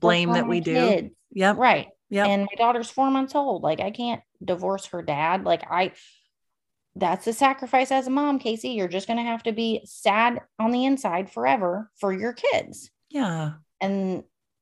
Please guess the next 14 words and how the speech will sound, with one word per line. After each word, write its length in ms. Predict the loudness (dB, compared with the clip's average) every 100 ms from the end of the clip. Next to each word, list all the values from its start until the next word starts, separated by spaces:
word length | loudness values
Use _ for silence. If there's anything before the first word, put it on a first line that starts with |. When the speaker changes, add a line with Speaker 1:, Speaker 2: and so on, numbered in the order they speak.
| _ _
Speaker 1:
but 260 | -2 0 2
then 120 | 0 -2
it 60 |
was 120 | -4 0
like, 300 | 0 0 -10 _ _
he 220 | -16 -12
wouldn't 260 | -8 -6 -4
even 220 | -6 -6
let 160 | -6 -8
me 120 | -10
do 180 | -10 -6
that. 280 | -6 -8 -12 -10
It 220 | -10 -6
got 240 | -6 -6